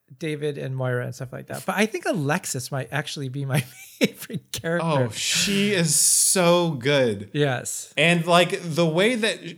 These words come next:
Speaker 2: her character grows, but also stays the same
Speaker 1: Mm-hmm.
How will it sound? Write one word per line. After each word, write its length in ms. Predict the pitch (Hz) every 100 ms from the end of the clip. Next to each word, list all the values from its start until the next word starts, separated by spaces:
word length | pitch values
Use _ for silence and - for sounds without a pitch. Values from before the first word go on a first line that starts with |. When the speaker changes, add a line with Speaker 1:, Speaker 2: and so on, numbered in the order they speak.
| - _ _ -
Speaker 2:
her 160 | 156
character 600 | 160 165 180 185 - 190
grows, 720 | 156 139 135 123 135 170 180 165
but 320 | 117 113 151
also 320 | 139 143 170
stays 400 | 147 - 151 143
the 120 | 139
same 640 | 123 - 120 131 170 220 127
Speaker 1:
Mm-hmm. 420 | 135 127 131